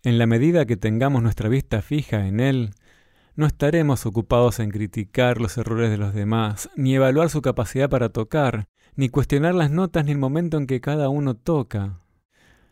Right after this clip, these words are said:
Por el contrario, cuanto más miramos al director,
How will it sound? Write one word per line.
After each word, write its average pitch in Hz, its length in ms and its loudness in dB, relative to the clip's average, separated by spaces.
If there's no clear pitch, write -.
Por 120 160 0
el 113 140 2
contrario, 110 720 0
cuanto 113 340 -2
más 135 220 0
miramos 123 460 0
al 107 100 0
director, 127 680 0